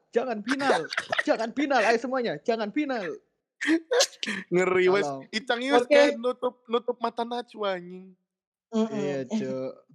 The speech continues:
Speaker 2: <laughs> Oke, guys, jangan lupa ya. Ini kita udah, kita udah, udah mau, eh, di penghujung ini nih, podcast. Jadi jangan lupa,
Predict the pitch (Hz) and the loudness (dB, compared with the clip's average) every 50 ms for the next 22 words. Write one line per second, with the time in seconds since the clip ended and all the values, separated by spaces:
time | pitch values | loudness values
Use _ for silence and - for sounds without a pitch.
0 | _ - - 160 127 _ - 175 - - - _ - - 165 - _ _ - - | _ -20 -20 -20 -16 _ -8 -8 -8 -8 -14 _ -20 -20 -20 -20 _ _ -4 -2
1 | 156 165 160 - - 175 180 180 180 180 175 160 160 156 160 165 170 175 151 151 | -2 -2 -2 -2 -2 0 2 2 2 0 0 0 0 0 2 0 0 -2 -2 -2
2 | 156 156 160 160 170 170 - - 175 175 175 165 151 147 147 147 156 175 190 196 | 0 0 0 -2 -4 -6 -4 -2 -2 0 0 0 0 -2 -2 -4 -6 -8 -8 -4
3 | 233 247 247 240 233 - 220 233 240 226 180 156 151 151 147 143 160 160 160 151 | -2 0 0 0 -2 -2 -2 -2 0 2 2 2 2 0 -2 -4 -6 -6 -6 -8
4 | 147 151 156 156 151 156 156 156 156 160 _ - 160 160 156 156 151 139 135 135 | -8 -10 -16 -20 -20 -20 -20 -20 -20 -20 _ -16 -12 -12 -12 -12 -12 -16 -18 -16
5 | - 151 151 143 139 131 120 131 139 139 139 135 139 139 135 135 _ - 156 156 | -16 -16 -14 -16 -18 -16 -10 -6 -6 -6 -6 -8 -16 -20 -20 -20 _ -18 -16 -14
6 | 156 147 135 123 110 - 123 127 - _ - - 135 135 135 131 - - 135 127 | -14 -14 -14 -12 -4 -2 -2 -2 -2 _ -4 -2 0 0 0 0 -4 -8 -10 -8
7 | 135 139 123 127 120 120 127 131 131 127 - 147 156 175 185 196 | -6 -2 -2 0 0 0 0 0 0 0 0 0 2 2 0 0